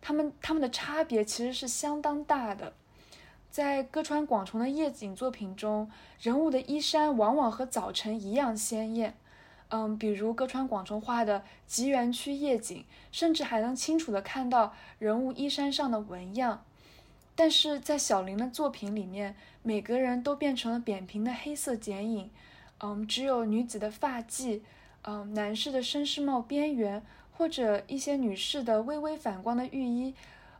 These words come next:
嗯，才可以区别出不同人物的身份和性别。嗯，那么其实呢，小林这种黑色的，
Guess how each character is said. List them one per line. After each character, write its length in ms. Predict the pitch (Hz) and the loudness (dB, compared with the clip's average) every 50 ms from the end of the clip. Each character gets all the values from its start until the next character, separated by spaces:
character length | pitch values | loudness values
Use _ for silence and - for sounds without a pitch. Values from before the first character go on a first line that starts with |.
| - - | -14 -8
嗯， 400 | 214 208 208 202 202 196 196 208 - | -6 -6 -6 -6 -6 -8 -10 -12 -12
才 180 | - - 247 247 | -6 -4 -4 -4
可 160 | 240 - 262 | -4 -2 -2
以 80 | 247 214 | -2 -2
区 300 | 220 - - - 269 247 | -2 -4 -4 -4 -4 -2
别 200 | 240 220 208 208 | 0 0 0 0
出 200 | - - 247 233 | -2 -6 -8 -8
不 100 | - 277 | -8 -8
同 260 | 233 - - 214 214 | -8 -6 -4 -2 -2
人 220 | 208 202 190 196 | -2 -2 -2 -4
物 140 | 214 233 233 | -4 -4 -4
的 120 | 208 208 202 | -4 -2 -2
身 320 | 202 - - 254 247 262 | -2 -2 -2 -2 -4 -4
份 320 | 240 - 285 254 214 196 | -4 -4 -4 -4 -4 -4
和 160 | - - - 202 | -8 -12 -12 -8
性 360 | - - - 254 240 214 196 | -6 -6 -4 -2 -2 -4 -4
别。 320 | - - - - - - - - - - - - - - - - - - - - - - _ _ - - - - - - - - - - - - - - - - - - | -8 -12 -16 -16 -16 -18 -20 -20 -20 -20 -20 -20 -20 -20 -20 -20 -20 -20 -20 -20 -20 -20 _ _ -20 -20 -20 -20 -20 -20 -20 -20 -20 -20 -20 -20 -20 -20 -20 -20 -12 -8
嗯， 520 | 208 208 202 202 208 214 196 196 202 220 - - - - - - | -6 -6 -4 -4 -6 -6 -8 -10 -12 -14 -14 -18 -20 -20 -10 -6
那 160 | 247 262 254 | -2 0 2
么 220 | 240 240 240 240 - - - - - - | 2 2 0 -2 -6 -14 -20 -20 -18 -10
其 400 | - - - - - 226 226 262 | -4 -2 0 0 2 2 0 0
实 340 | 294 - - - 226 220 220 | 0 0 0 0 2 2 2
呢， 260 | 226 240 247 254 262 - - - - - | 2 2 2 2 0 -4 -12 -20 -16 -12
小 260 | - - - 208 196 | -8 -4 -2 0 0
林 200 | 196 202 202 220 | 0 0 -2 -2
这 120 | 226 269 | -2 -2
种 160 | 240 226 202 208 | -2 -2 -2 -2
黑 260 | - - 277 277 285 | -2 -2 -2 -2 -2
色 300 | 285 - - 294 269 240 | -2 -2 0 0 0 2
的， 280 | 214 214 202 196 196 | 2 2 2 2 0